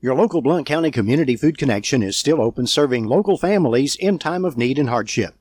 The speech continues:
We provide prepackaged groceries to help meet your nutritional and dietary needs. The Community Food Connection is open Monday, Wednesday, and Saturday from ten A M until noon for drive-up delivery only. Residents are asked to remain in their vehicle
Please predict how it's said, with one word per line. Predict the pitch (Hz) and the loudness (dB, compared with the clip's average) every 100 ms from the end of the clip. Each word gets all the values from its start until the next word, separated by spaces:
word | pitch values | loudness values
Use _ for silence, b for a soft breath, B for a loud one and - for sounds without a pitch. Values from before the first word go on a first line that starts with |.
| _ | _
We | - 233 | -2 0
provide | 185 151 156 147 | 0 -2 -2 -2
prepackaged | - 208 175 175 165 104 | -2 -4 -2 -4 -4 -2
groceries | 127 151 - 107 | 0 0 0 -4
to | - | -4
help | 117 127 | -4 -2
meet | 135 139 | -2 -2
your | 131 113 | 0 -2
nutritional | 101 - 185 - 185 175 | -2 -2 -2 0 0 0
and | 175 | 0
dietary | 113 117 127 113 107 | -2 -4 -4 -4 -2
needs. | 123 92 - - b _ | -2 -4 -10 -16 b _
The | 139 | -2
Community | 180 240 190 | 0 2 0
Food | 175 214 185 | 0 -2 0
Connection | 147 113 - | 0 0 0
is | 175 123 | 0 0
open | 131 110 98 | 0 -2 -2
Monday, | 135 160 156 196 - | 0 2 2 0 -2
Wednesday, | 135 185 - 131 - | 0 0 -2 -4 -4
and | 123 117 | -4 -2
Saturday | 123 98 95 101 151 - | -4 -4 -6 -2 -2 -2
from | - 120 | -6 -4
ten | 180 220 | 0 0
A | 220 | 2
M | 160 175 | 2 0
until | 147 151 | 0 0
noon | 147 190 147 | 2 2 2
for | - | -2
drive-up | 104 123 160 147 156 | -2 -2 0 -2 0
delivery | 143 127 120 135 | 0 0 0 -2
only. | 139 165 151 101 101 _ _ | 0 0 2 0 -6 _ _
Residents | - 139 131 139 208 | -2 -2 2 0 0
are | 113 131 | 0 -2
asked | 131 123 - | -2 -6 -2
to | |
remain | 117 98 127 | 0 0 2
in | 147 | 2
their | 143 | 0
vehicle | 127 175 127 - 135 | 2 0 0 0 -2